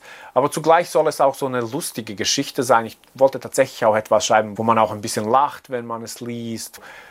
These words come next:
Ein Roman schreiben, der Lebenslust vermittelt und der vielleicht auch Lust auf eine multikulturelle Gesellschaft weckt,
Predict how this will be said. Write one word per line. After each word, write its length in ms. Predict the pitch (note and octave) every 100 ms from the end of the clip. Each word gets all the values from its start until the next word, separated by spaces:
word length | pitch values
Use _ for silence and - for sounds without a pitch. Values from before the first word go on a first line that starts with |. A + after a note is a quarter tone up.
| -
Ein 220 | B2+ D3
Roman 340 | C#3+ C#3 F3+ F#3+
schreiben, 360 | - D#3+ D3+
der 140 | C3+ B2+
Lebenslust 720 | B2 C3+ C3 - G#2 G2+ -
vermittelt 640 | G#2+ F#2+ G2+ - G2 F#2+ A2
und 140 | G#2+
der 120 | B2
vielleicht 360 | - F#3 G3+ F#3+
auch 200 | D3 -
Lust 380 | D3 G#3 - E3+
auf 160 | D3
eine 180 | C#3 C3
multikulturelle 840 | C3+ C#3 C3 - A#2+ A#2+ A2 G#2+
Gesellschaft 760 | G#2 G2+ A2 - G2 - - - -
weckt, 480 | C#3 - - -